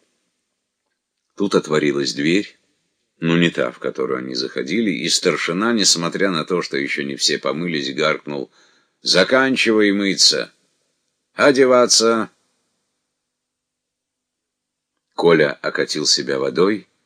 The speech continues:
и первый вошел в то помещение, где они сдали вещи в прожарку. Он понял, баня построена по кругу. На грязном полу в беспорядке валялись вещи, он еле отыскал свои.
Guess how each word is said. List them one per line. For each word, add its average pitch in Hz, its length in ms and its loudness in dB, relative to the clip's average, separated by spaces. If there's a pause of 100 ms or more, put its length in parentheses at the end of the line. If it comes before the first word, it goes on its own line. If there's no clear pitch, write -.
(100)
и 76 100 -2
первый 85 420 0
вошел 67 380 -4
в - 80 -20
то 73 160 -4
помещение, 76 680 -6
где 69 220 -6
они 65 160 -8
сдали 65 320 -6
вещи 69 400 -6
в - 160 -18
прожарку. 65 720 -4 (640)
Он 76 220 -2
понял, 71 400 0
баня 85 400 0
построена 71 600 -4 (100)
по 78 100 -2
кругу. 78 520 -6 (680)
На 76 180 -2
грязном 92 500 2
полу 92 360 0
в 76 40 -6
беспорядке 82 840 -4
валялись 73 520 -4
вещи, 71 440 -2
он 73 140 -4
еле 78 280 -4
отыскал 73 540 -6
свои. 64 480 -4